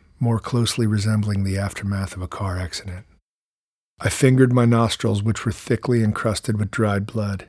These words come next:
as were the corners of my mouth, my chin, neck, and collarbone. My heartbeat quickened.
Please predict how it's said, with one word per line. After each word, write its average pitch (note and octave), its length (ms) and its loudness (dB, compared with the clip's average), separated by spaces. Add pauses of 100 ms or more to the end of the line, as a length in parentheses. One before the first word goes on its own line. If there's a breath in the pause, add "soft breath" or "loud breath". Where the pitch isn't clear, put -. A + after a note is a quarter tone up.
(100)
as A2 220 0
were A2 120 0
the G#2 80 -2
corners G#2+ 400 0
of G2+ 80 -2
my G2+ 180 0
mouth, G#2 480 -2
my G2 120 -2
chin, G2+ 520 -2
neck, G2+ 440 -4
and G#2 140 -2
collarbone. G2 640 -8 (1000 soft breath)
My A2+ 120 0
heartbeat A2 500 -2
quickened. G#2 520 -6